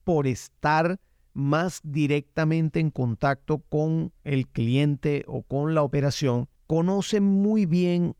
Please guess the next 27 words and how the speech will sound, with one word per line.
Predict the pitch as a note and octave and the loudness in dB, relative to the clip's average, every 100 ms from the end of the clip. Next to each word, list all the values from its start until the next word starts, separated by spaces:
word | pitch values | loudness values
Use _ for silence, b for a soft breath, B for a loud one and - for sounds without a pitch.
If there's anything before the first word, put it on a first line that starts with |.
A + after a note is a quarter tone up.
| - | -4
cuáles | D3 D3+ E3 - _ | 0 2 0 -4 _
son | - - - F3 F#3 | -12 -6 -2 0 2
las | F3 D#3 | 0 -2
oportunidades | B2+ A#2 B2 A#2+ B2+ C#3+ | -4 -2 0 0 0 0
de | D3+ | 0
mejora | C#3+ G#2 C#3+ C3+ A#2+ - _ | 0 2 2 2 0 -6 _
y | E3+ E3 | 0 2
en | D#3 C#3+ | 2 0
qué | - F3+ | 0 0
aspectos | F#3+ F3+ - - F3 _ - F3+ E3 - - | 0 -2 -6 -4 -4 _ -6 -2 -2 -4 -2
pudiera | D#3+ D3 C#3 D3 E3 E3 | 0 2 2 2 0 0
cambiar | D#3+ C3+ B2+ C#3 D3 | 0 0 2 2 2
la | E3+ | 0
compañía | E3 D#3+ C#3+ C#3 C#3+ D#3 G3+ - _ _ _ _ - | 0 -4 -2 -2 0 0 -2 -6 _ _ _ _ -4
y | F3 D#3+ | 0 2
hacen | D3+ - E3 D#3+ | 2 0 0 0
propuestas | - C#3 C3 B2+ D3+ D3 - D#3+ D3+ - | 0 -2 0 -2 -2 -2 -4 -4 -4 -6
para | - C3 B2 A#2 A2+ _ _ | -4 -2 0 -2 -6 _ _
que | C3+ B2 C3+ | -2 0 0
esos | C#3 D#3 D#3+ C#3 - | -2 -2 -2 -2 -4
aspectos | B2 - - D3 - - D#3 - | -6 -6 -2 -2 -2 -2 -2 0
en | C3+ | 0
los | A#2+ | 0
que | - A#2+ | -2 -4
se | B2 | -4
pudieran | - A2+ A2+ C3+ | -4 -2 0 -2
cambiar | C3+ D#3 D3 C3+ C3 | -2 0 2 2 0